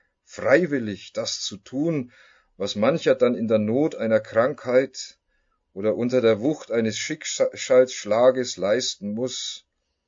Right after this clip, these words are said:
nämlich Antwort geben auf die Frage, was ist wirklich wichtig, was zählt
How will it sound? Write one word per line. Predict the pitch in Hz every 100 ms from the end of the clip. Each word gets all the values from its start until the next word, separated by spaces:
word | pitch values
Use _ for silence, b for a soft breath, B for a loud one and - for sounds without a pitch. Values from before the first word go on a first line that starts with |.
| _ _ _ _ _ _ -
nämlich | 90 104 98 -
Antwort | 131 - 139 135 -
geben | 117 135 127
auf | 110 110
die | 104
Frage, | - - 87 98 110 123 127 113 _ _ _ _ _ _
was | - 123 123
ist | 110 -
wirklich | 113 110 107 - -
wichtig, | 170 - - 101 -
was | 95 -
zählt | - 131 147 131 101 - _